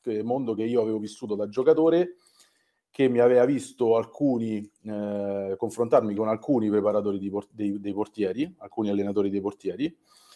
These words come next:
e cercare di impostare un mio,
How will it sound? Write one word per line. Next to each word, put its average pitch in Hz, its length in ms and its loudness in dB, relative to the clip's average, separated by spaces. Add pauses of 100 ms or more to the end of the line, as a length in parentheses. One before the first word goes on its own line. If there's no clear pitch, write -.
(200)
e 131 680 12
cercare 202 380 10
di 123 80 4
impostare 120 480 2
un 120 100 0
mio, 120 460 0